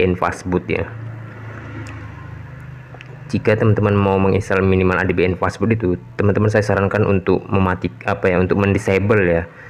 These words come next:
mendisable driver signaturnya ya, jika menggunakan Windows sepuluh ya. Oke, di sini langsung saja kita jalankan saja setupnya, setup Samsung F R P toolnya ya.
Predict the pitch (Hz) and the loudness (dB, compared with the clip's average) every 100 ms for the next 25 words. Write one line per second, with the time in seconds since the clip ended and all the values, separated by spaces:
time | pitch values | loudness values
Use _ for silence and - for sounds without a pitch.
0 | - - - - - - - - 104 95 | -20 -20 -20 -20 -20 -18 -18 -4 0 0
1 | 92 98 95 104 98 98 - - 80 92 | 2 0 2 0 2 0 0 -2 0 0
2 | 98 98 90 85 82 87 92 90 87 90 | 2 2 2 0 -2 0 2 2 2 0
3 | 92 87 - - 92 95 90 82 90 - | 2 0 -2 -2 2 4 2 0 -4 -14
4 | - - - - - - - - - 127 | -20 -20 -20 -20 -20 -20 -20 -20 -8 -8
5 | 110 113 120 113 120 127 110 110 123 110 | 0 4 4 2 2 2 2 2 2 2
6 | 104 107 101 101 101 98 110 110 92 87 | 2 4 4 4 2 2 2 2 2 2
7 | 98 - 95 98 85 85 104 - - - | 2 2 0 0 0 0 -4 -10 -20 -20
8 | - _ - 107 - 104 - - _ - | -20 _ -4 -4 0 -2 -2 -10 _ -8
9 | 95 92 - 101 - 101 - 101 - 95 | -2 -2 0 0 0 -2 -2 -4 -2 -2
10 | 95 104 101 101 92 85 | 0 2 4 4 2 0